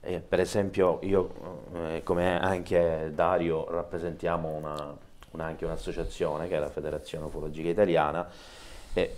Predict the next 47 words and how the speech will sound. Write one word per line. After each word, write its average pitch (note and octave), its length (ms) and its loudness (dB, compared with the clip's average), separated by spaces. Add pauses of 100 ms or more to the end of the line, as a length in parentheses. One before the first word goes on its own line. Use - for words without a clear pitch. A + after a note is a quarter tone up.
proprio G2+ 420 10
qualche G2 400 4
giorno G2 340 2
fa, G2 400 6
eh, E2 480 -2
c'è G2+ 140 -2
stato F2+ 340 0
consegnato F#2 600 -4
un G#2+ 120 0
video F2 320 -2
praticamente E2 600 -4
che D#2 80 -4
è - 20 -4
stato D#2+ 400 -4
in D#2 80 -8
realtà D#2+ 500 2 (220)
fatto D#2+ 540 0 (320)
in, E2 260 -6
in F#2 160 -2
diretta F2 480 2
ed D#2+ 80 0
era E2 180 2
già E2 220 4
pubblico D2+ 560 -2
su, D#2 260 -6
su F2 140 -6
Facebook, E2 720 2
quindi F2+ 400 0 (280)
di F2 140 -4
questi G#2 380 4
casi G2 400 10
in E2+ 80 -4
cui G#2 220 2
ci F#2 160 -6
sono G2 240 4
delle E2+ 240 4
riprese, E2+ 600 6
eh, E2+ 300 0
fatte - 300 0
in E2 80 -2
diretta E2 400 2
e - 20 0
pubblicate E2+ 580 2
quindi D#2 260 -4
istantaneamente, D2+ 920 -4
ci - 140 -10
sono. D2 400 0